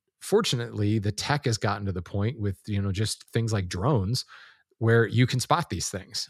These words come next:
um, and they're starting to catch these folks, um, and, and, and shut it down. But obviously, the more, um, restrictive, uh, a market becomes, the more m-,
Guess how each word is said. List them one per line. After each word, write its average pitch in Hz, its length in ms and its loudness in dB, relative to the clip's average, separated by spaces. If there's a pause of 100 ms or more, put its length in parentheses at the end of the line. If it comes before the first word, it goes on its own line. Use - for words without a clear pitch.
um, 98 180 -2
and 95 100 -4
they're 98 80 -2
starting 127 380 2
to 107 80 0
catch - 300 -4
these 87 180 -4
folks, - 500 -4
um, 90 400 -4
and, 90 220 -6
and, 95 360 -4
and 90 320 -6
shut - 360 -2
it 95 100 -8
down. 95 480 -2 (640)
But 107 240 2
obviously, 110 500 0
the 95 120 -2
more, 107 800 2 (180)
um, 87 540 -2 (200)
restrictive, 107 880 0 (200)
uh, 92 380 -2
a 92 60 -2
market 98 480 -2
becomes, 156 640 2 (380)
the 92 120 -4
more 107 280 2
m-, 110 140 0